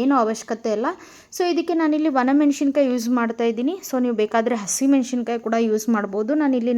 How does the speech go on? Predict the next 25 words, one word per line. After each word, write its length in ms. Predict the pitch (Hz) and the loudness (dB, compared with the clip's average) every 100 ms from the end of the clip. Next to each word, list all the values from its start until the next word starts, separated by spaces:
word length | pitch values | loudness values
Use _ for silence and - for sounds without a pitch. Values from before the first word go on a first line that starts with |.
| 220 | 2
ನಾಲ್ಕು 400 | 208 277 - 320 254 | 2 0 0 2 4
ಒಣಮೆಣಸಿನ್ಕಾಯಿ 760 | 233 233 226 226 220 220 208 302 - - - - - - _ 254 | 4 2 0 0 -2 0 0 -2 -6 -20 -20 -20 -20 -20 _ 0
ಯೂಸ್ 180 | 262 226 | 2 2
ಮಾಡ್ತಾಯಿದ್ದೀನಿ. 560 | 247 220 220 214 254 392 | 2 2 0 0 2 2
ನಿಮ್ಮ 120 | 359 285 254 | 2 2 2
ಖಾರಕ್ಕೆ 380 | 233 269 294 240 | 2 2 0 0
ತಕ್ಕಂತೆ 400 | 240 240 226 233 233 | 0 -2 -2 0 0
ನೀವು 440 | 233 311 480 - - _ _ _ _ _ _ 247 | 2 4 4 2 -20 _ _ _ _ _ _ 0
ಮೆಣಸಿನ್ಕಾಯಿಗಳನ್ನ 840 | 262 247 277 269 247 233 220 233 370 453 - - 262 | 2 2 2 4 4 4 2 2 0 -4 -12 -2 2
ಯೂಸ್ 180 | 254 233 | 2 2
ಮಾಡ್ಬೋದು. 420 | 208 196 196 190 202 - - - - | 2 0 -2 -4 -6 -12 -20 -20 -2
So 80 | 247 247 | 4 4
ನೀವು 180 | 247 240 233 | 4 2 4
ಕಲರು 360 | 240 240 247 262 226 | 4 6 6 6 4
ಬೇಕು 220 | 226 233 233 | 0 0 -2
ಅಂತಂದರೆ 400 | 233 233 233 233 214 | 0 -2 0 2 4
ಎರಡು 240 | 214 214 214 220 | 4 2 2 2
ಒಣ, 100 | 226 | 2
ಮ್, 460 | 233 - 208 202 185 185 | 0 -2 -6 -6 -4 0
ಬ್ಯಾಡಗಿ 260 | 214 254 254 | 2 4 2
ಮೆಣಸಿನ್ಕಾಯಿ 580 | 233 233 226 226 226 233 214 | 2 2 0 2 2 2 0
ಮತ್ತು 180 | - 208 202 | 0 2 4
ಎರಡು, 220 | 202 277 370 - - 196 208 | 4 2 0 -6 -16 -8 -6
ಮ್, 260 | 208 202 208 - - - - | -6 -8 -12 -20 -20 -20 -4
ಕಾಶ್-, 260 | 254 233 | -2 -2